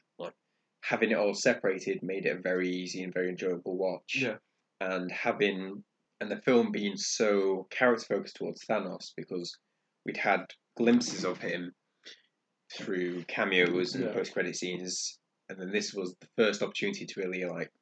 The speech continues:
Speaker 1: put some character into him, and they just nailed it by having
Speaker 2: Yeah,
Speaker 1: the
Speaker 2: yeah.
Speaker 1: entire film focused on him,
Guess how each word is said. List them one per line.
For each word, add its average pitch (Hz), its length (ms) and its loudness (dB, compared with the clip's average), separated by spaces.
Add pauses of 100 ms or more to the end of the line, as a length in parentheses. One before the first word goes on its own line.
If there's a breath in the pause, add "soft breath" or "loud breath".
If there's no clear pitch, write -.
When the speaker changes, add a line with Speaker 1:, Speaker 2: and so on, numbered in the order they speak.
(200)
Speaker 1:
put - 100 -2
some 95 140 -10
character 131 480 0
into 87 240 -8
him, 87 220 -6 (580)
and 92 160 -8
they 92 80 -4
just 95 300 -8
nailed 101 320 2
it 76 120 -4
by 87 140 -2
having 117 200 0
Speaker 2:
Yeah, - 20 -2
Speaker 1:
the 107 80 -2
Speaker 2:
yeah. 101 60 2
Speaker 1:
entire 95 280 -4
film 92 240 -4
focused 104 380 -2
on 90 100 -4
him, 95 220 -8